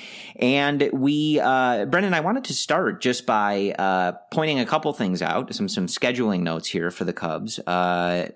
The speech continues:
firstly, as we record this, it is, uh, Sunday, but you guys, of course, as always, listening on Monday morning. We are twenty-nine days, if you were listening to this on Monday,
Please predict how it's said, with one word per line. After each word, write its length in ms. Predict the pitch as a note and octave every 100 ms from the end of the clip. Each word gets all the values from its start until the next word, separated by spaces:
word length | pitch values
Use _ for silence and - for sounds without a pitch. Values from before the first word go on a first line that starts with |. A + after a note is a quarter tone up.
| -
firstly, 680 | - G3+ - G2+ F#2 C3+
as 320 | - G2+ F#2+ F#2
we 440 | F#2+ G2+ G2 F#2+
record 500 | - F#2+ - F3+ G3
this, 300 | - D#2+ - -
it 180 | G2+
is, 440 | D2 F#2 F2+ E2+ E2
uh, 160 | F2 E2+
Sunday, 460 | - C3 A2 D2+
but 120 | G#2 D#2
you 120 | F#2
guys, 180 | F2 F2
of 80 |
course, 280 | - F2+ F2
as 100 | F2+
always, 280 | E2+ F2 E2+
listening 400 | F2+ F2+ F#2 F2
on 160 | F2 E2+
Monday 300 | F2+ F2+ E2+
morning. 440 | F2 B2 C3 F#2+ - - -
We 100 | C3
are 100 | D3+
twenty-nine 1500 | G#2+ - - D#3+ F#3 F#3+ F#3 F#3 F#3 - G#2+ A#2 A#2+ B2+ B2+ G2+
days, 460 | A2 G2 E2 -
if 100 | F#2+
you 80 | G#2
were 100 | G2
listening 380 | G2+ - G2+ F#2+
to 120 | G2
this 180 | F2+ -
on 200 | F2 F2+
Monday, 500 | G#2+ C#3 F2 B1